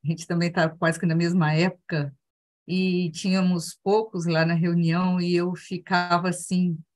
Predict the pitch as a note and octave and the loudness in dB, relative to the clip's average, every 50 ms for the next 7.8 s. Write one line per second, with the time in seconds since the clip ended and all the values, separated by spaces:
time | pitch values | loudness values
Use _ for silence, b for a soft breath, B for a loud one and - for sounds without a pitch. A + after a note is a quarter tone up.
0 | _ _ _ - E3 D#3+ F3 F3+ F#3 F#3 G3 F#3+ G3 F#3+ F#3 F3+ D#3+ - G3+ F#3 | _ _ _ -4 -2 0 2 2 2 2 2 0 0 0 0 -2 -2 -4 -4 -4
1 | F#3+ F3 F#3 F3 E3+ F#3+ F3+ - F#3 F3+ F3+ G3 F#3 - F#3 E3+ E3 D#3+ F3 F3+ | -4 -4 -4 -6 -6 -6 -2 0 2 2 2 2 0 0 0 0 2 2 0 0
2 | F#3 F3 F3 - F3 E3+ F3 E3 - - G#3 F3+ - - F3 E3+ D#3+ D#3+ F#3 F#3+ | 0 -2 -6 -6 -4 -4 -4 -4 -2 -2 -4 -2 0 2 2 2 2 2 0 2
3 | F3+ E3+ D#3+ - - F3 E3+ E3 - - F3 E3 D#3 E3 - _ G3 G#3 A3+ A#3 | 2 2 0 -2 -2 -4 -4 -4 -4 -4 -4 -4 -4 -6 -6 _ -2 0 0 0
4 | G#3 G3+ G3 F#3 F3+ - - - _ _ _ _ _ _ _ _ - G3 E3 - | 0 0 -2 -2 -4 -6 -10 -18 _ _ _ _ _ _ _ _ -2 -2 0 0
5 | G3+ F#3+ F#3 F3 F#3+ F#3+ F#3+ F#3+ F3+ - - G#3+ G3+ G#3+ A3 A3 - A#3 G#3 G3 | 2 2 4 4 4 4 4 2 0 0 0 0 0 0 0 -2 -4 -6 -6 -6
6 | - A3 G#3 G#3+ G#3 G3+ - - A#3 A3 A3+ G#3 F3+ D#3+ E3 D#3+ E3+ A3+ B3 B3 | -4 -4 -2 -2 -2 -2 0 2 2 4 4 2 2 0 0 2 2 4 4 4
7 | G3 E3+ F3+ F3 E3+ - - - - G3 F#3+ F#3 F3+ E3+ E3 | 2 2 2 0 0 -2 -8 -8 -4 -2 0 0 0 -2 -4